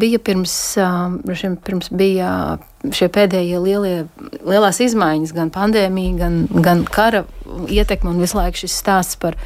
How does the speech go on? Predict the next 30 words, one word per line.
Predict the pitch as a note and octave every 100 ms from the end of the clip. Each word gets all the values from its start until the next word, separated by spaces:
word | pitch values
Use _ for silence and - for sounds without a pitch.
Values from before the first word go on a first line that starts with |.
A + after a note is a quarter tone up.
| - - -
drošību, | G3+ G3 - G3+ E3+
drošību, | G3+ F#3+ G3 F#3
drošību, | F3+ G3+ G#3 F3
drošību | G3 F#3+ F#3+ E3+
un | F3+ G3+
locīts | G3+ E3 D#3+
visādos | F#3 G3 F3 F#3 -
veidos, | G#3+ F#3+ D#3 E3+
jo | D#3+ - - - - - - _ -
pieaugot | C4 A3 F#3+ F#3 F3+
tai | F#3 F3+ - -
apdraudējuma | A3+ G#3+ F#3+ F#3 F#3 F#3 F3+ F3+ F3+
sajūtai | - D4+ D4+ G3+ F3 - F#3+ F3
un | F3
trauksmes | - A3+ F#3+ F#3 -
sajūtai, | G3 G3 D#3+ -
kas, | G3 -
ko | - F#3+
mums | F#3 - G3+
nevajadzētu, | A#3 A#3+ D3+ - F#2+ -
ko | C#3+
vajadzētu | F3 F3 F3+ - - - F3+ D#3 E3
briedumā | G3+ G#3+ G#3 G3 F#3+
spēt | - F#3+ -
pārvaldīt, | B3+ C#4+ G#3 D#3+ - D3+ - - - - A3+
mēs | G3 -
kļūstam | A3+ A#3+ A#3+ G#3+ G3
arvien, | G#3 G#3 G3+ G3+
ā, | G#3 G3 - - - - - - - _ G3
nu, | G3+